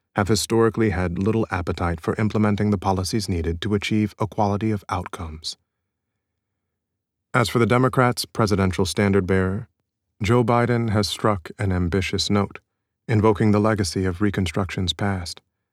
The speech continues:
"The history of this nation teaches us that in some of our darkest moments of despair, we've made some of our greatest progress," Biden declared amid the Floyd protests in June.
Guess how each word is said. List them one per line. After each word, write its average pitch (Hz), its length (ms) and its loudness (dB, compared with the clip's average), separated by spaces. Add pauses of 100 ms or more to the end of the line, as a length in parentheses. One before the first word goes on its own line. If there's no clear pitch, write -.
(640)
"The 123 140 6
history 143 320 4
of 127 100 2
this 131 180 4
nation 123 380 2
teaches 110 340 -2
us 107 360 -2
that 104 140 0
in 107 180 2
some 117 180 2
of 104 80 2
our 107 140 4
darkest 110 500 0
moments 107 360 2
of 92 100 -4
despair, 101 580 -4 (400)
we've 95 140 4
made 95 180 2
some 107 160 2
of 98 100 0
our 98 120 0
greatest 98 600 -4
progress," 90 540 -6 (560)
Biden 82 240 0
declared 82 460 -2
amid 87 240 -4
the 90 80 -4
Floyd 95 340 -2
protests 92 560 -4
in 90 100 -4
June. 92 360 -4